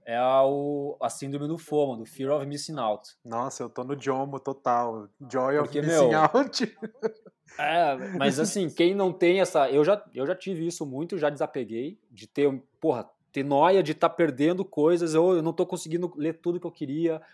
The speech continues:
Speaker 1: ou eu não tô conseguindo acompanhar as novidades, porque, meu Deus do céu, tô ouvindo todas as tendências agora pós, pós-pandemia, as tendências de mercado na pandemia,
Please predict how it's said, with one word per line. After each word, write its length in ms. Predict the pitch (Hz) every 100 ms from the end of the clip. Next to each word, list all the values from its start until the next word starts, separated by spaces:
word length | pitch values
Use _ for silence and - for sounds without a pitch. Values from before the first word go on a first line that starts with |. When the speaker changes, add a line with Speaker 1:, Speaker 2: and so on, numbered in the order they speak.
| _
Speaker 1:
ou 140 | 139 156
eu 60 |
não 100 | 160
tô 140 | 160 170
conseguindo 840 | 160 151 170 170 160 160 143 123 _ _ _ - -
acompanhar 640 | 127 160 156 165 143 160
as 120 | 180
novidades, 680 | 156 151 139 135 - 170 147
porque, 300 | - 143 156
meu 140 | 156 143
Deus 180 | 160
do 60 | 151
céu, 200 | - 170
tô 120 | 170
ouvindo 200 | 151 156
todas 240 | 143 165 170
as 60 |
tendências 540 | - 147 143 190 185 143
agora 320 | 135 165 165
pós, 560 | - 156 175 156 - - _ _ -
pós-pandemia, 880 | 156 165 165 143 135 160 175 160 - -
as 120 | 143 139
tendências 360 | 151 156 180
de 100 | 156
mercado 680 | 156 143 - 170 156 151 139 _ _ -
na 140 | 185
pandemia, 840 | 185 160 143 151 185 180 160 147